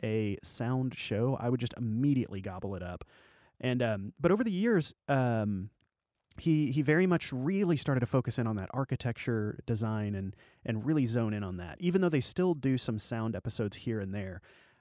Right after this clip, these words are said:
And, um, because of that, I felt like there was enough of an opening and, and enough of, of, like, a respectful opening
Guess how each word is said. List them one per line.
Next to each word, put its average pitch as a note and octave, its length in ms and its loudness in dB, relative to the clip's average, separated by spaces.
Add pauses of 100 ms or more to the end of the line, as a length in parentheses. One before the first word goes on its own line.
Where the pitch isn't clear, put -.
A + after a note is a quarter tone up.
And, B2 240 2
um, G2 300 -2 (680)
because A#3 340 0
of D3+ 160 2
that, G2+ 380 0
I B2+ 80 0
felt G3 320 2
like F3+ 140 0
there C#3+ 100 4
was B2 100 2
enough B2 340 2
of A#2+ 120 2
an A2 120 0
opening G2+ 800 -2
and, A#2 240 -4
and A#2+ 180 -2
enough C3+ 280 0
of, B2 200 -4
of, A2+ 140 0
like, A#2 140 0
a A#2 40 0
respectful A2 840 0 (180)
opening G#2 480 0